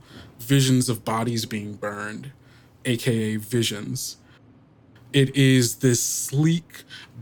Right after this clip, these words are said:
black two-piece hymnal, essentially, uh, where the bottoms are essentially like, um, <sighs> like a metal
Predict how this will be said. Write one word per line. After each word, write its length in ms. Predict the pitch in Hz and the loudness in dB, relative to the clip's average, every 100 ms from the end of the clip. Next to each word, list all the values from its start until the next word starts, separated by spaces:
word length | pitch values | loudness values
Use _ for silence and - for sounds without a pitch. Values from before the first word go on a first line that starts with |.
| - | -6
black 680 | 123 120 117 110 - - - | -2 0 -2 -4 -6 -8 -8
two-piece 560 | - 156 139 151 143 - | 0 0 0 -2 -4 0
hymnal, 440 | 131 131 147 151 - - - | 2 2 2 -2 -8 -14 -2
essentially, 760 | 139 139 135 - 143 147 147 | 0 2 0 2 2 2 0
uh, 180 | 135 127 | 0 0
where 180 | 120 123 | 2 -2
the 120 | 117 | -4
bottoms 680 | 113 127 - 117 120 117 120 - - - - - - | -4 -2 -2 -2 0 0 -4 -8 -20 -16 -12 -12 -2
are 400 | 123 120 120 117 | 2 2 2 0
essentially 500 | 117 127 135 127 127 | 0 -2 -2 -2 0
like, 320 | 123 117 - - - | 0 -2 -6 -16 -2
um, 520 | 127 117 110 113 139 - _ _ - _ _ - - | 0 0 -2 -4 -8 -16 _ _ -20 _ _ -20 -12
<sighs> 1000 | - - - - - - - - - - | -8 -6 -6 -8 -10 -14 -20 -20 -20 -6
like 200 | 131 131 | -2 0
a 80 | 131 | 0
metal 1120 | 120 123 127 131 143 143 135 131 131 123 123 | -2 0 2 4 4 4 4 4 2 0 -4